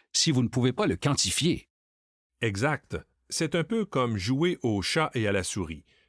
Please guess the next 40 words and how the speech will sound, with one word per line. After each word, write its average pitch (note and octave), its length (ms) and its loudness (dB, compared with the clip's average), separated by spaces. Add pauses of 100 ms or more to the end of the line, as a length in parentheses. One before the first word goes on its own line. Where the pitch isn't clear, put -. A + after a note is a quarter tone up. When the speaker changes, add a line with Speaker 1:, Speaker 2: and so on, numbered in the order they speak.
(100)
Speaker 2:
Si - 180 -2
vous C3+ 220 0
essayez E3 340 0
de G2 80 0
résoudre A2+ 560 0
ces - 160 -2
problèmes A#2+ 540 -2
sans F3 280 0
disposer A2 580 -4
d'un E2 240 -4
ensemble G#2 460 -2
de F2+ 140 -2
données F#2 340 0
commun, A2 460 0 (100)
cette B2 380 -2
stratégie C3+ 640 -4
fonctionnera A2+ 640 -2
pendant F#2+ 420 -2
un G#2 140 -2
certain F2 420 -4
temps, C#3 240 0 (320)
mais A#2 180 -2
cela D#3+ 320 0
deviendra G#2+ 540 -2
difficile B2+ 640 -2 (340)
et A2+ 140 0
très E3+ 220 -2
coûteux. F#2 460 -8 (680)
Lorsque A2 340 0
vous F#2 180 -2
avez F#2+ 280 0
une G2 200 2
stratégie F#2 580 -4
commune B2+ 540 0
et G#2 100 0
un F2+ 160 0
ensemble G#2+ 480 0
de F#2 140 0
données F#2+ 460 0
commun, B2+ 420 0